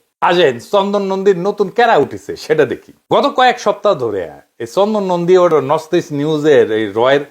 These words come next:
অর্থায়নে প্রকাশিত এটা পোর্টাল, কিন্তু বাংলাদেশের জাতীয় নিরাপত্তা উপদেষ্টা ডক্টর খলিলুর রহমানের বিরুদ্ধে একের পর এক প্রতিবেদন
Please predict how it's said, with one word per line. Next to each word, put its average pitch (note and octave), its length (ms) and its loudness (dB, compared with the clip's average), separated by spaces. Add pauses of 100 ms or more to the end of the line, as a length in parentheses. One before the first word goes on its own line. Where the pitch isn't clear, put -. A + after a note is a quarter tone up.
(260)
অর্থায়নে E3 440 -2 (100)
প্রকাশিত D3+ 460 -2
এটা C3 180 -4
পোর্টাল, E2+ 320 -10
কিন্তু - 220 -20 (680)
বাংলাদেশের F3 560 2
জাতীয় F#3+ 320 2
নিরাপত্তা C#3+ 460 0
উপদেষ্টা B2 440 -2
ডক্টর C3 260 -2
খলিলুর F#3+ 300 2
রহমানের B2 380 0
বিরুদ্ধে B2 200 0 (120)
একের G#3+ 220 0
পর C3 160 2
এক - 120 -4
প্রতিবেদন A#2 440 -2